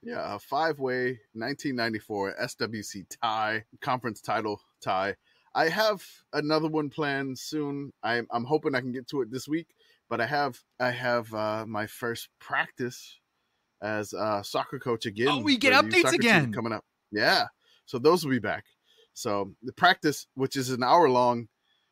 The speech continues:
Speaker 1: from five thirty to six thirty in the heat outside, which I,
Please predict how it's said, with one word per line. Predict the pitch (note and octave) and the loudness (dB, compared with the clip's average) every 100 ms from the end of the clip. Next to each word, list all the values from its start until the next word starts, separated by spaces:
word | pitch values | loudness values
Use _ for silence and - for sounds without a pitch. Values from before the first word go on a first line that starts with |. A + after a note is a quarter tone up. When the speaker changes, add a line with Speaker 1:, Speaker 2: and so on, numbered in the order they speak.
| _ | _
Speaker 1:
from | B2 A2+ G#2+ | -4 -4 -6
five | - - C3+ D#3+ C3+ | -4 4 6 6 4
thirty | E3 C#3+ C3 A#2+ A#2 _ _ _ _ | 2 4 2 -2 -8 _ _ _ _
to | - | -14
six | A#2+ D3 - | -6 -6 -4
thirty | C#3 B2 A2+ G#2 G#2 _ _ _ _ | 0 2 2 -2 -6 _ _ _ _
in | A#2+ A#2 A2+ G#2+ - G#2+ | -2 -2 -2 -8 -12 -12
the | G#2 B2 | -4 -4
heat | - D3+ C3 - - | -4 -6 -6 -8 -4
outside, | G#2+ A2 - A#2+ G#2+ G2 G#2+ | -2 -2 -2 0 2 0 -4
which | G#2+ G2+ - | -8 -8 -6
I, | F#2 G#2 G2+ | -2 0 -2